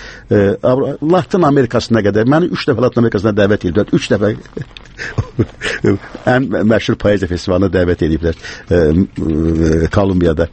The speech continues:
Bilirsiniz nə var? E, və bütün bu, e, e, amma tərcümə, mənim, e, çox gözəl bir tərcüməçim var, e, şeirlərimi tərcümə edən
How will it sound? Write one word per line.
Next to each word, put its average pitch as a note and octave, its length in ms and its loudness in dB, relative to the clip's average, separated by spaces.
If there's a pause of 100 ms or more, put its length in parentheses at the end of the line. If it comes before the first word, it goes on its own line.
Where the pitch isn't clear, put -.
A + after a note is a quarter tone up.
Bilirsiniz - 360 0
nə G#2 80 2
var? G#2 240 2 (320)
E, G#2+ 200 4
və A#2+ 240 2
bütün F#3+ 440 0
bu, D#3+ 120 4
e, C#3 200 2 (220)
e, A#2+ 60 0 (220)
amma D#3+ 220 2 (540)
tərcümə, C#3 440 2
mənim, D3+ 260 2
e, B2+ 460 4
çox - 260 0
gözəl A2+ 280 4
bir G2 100 -4
tərcüməçim F#2+ 580 2
var, A#2 240 2
e, E2+ 640 0
şeirlərimi F2+ 460 2
tərcümə F2+ 320 2
edən F#2 180 2